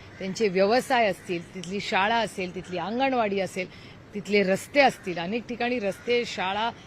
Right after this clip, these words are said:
हे सगळं वाहून गेलेलं आहे, असं तुमच्याच चॅनलनी दाखवलेलं आहे. आणि त्याच्यामुळे एकीकडे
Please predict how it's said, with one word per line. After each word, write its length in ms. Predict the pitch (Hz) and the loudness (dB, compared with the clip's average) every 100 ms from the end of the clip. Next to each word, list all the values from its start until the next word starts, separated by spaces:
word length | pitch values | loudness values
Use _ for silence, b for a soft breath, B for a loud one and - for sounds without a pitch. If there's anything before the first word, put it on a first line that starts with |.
| B B | B B
हे 80 | 226 | -12
सगळं 360 | - 202 240 269 | -6 -2 0 2
वाहून 300 | 190 269 339 | 2 2 0
गेलेलं 320 | 320 277 220 | 0 0 0
आहे, 100 | 180 | -2
असं 320 | 165 170 247 240 - | -4 -2 -4 -4 -8
तुमच्याच 320 | 208 233 294 | -6 -2 -2
चॅनलनी 460 | - 269 269 254 | -2 -2 -2 -4
दाखवलेलं 460 | 226 196 202 185 156 | -4 -6 -6 -6 -6
आहे. 80 | 139 B B B B - | -10 B B B B -6
आणि 160 | 202 | -4
त्याच्यामुळे 440 | 240 220 247 247 262 | -2 -2 -2 -2 -4
एकीकडे 920 | - 190 - 277 - 254 247 269 370 | -2 -6 -4 -6 -2 0 2 0 -4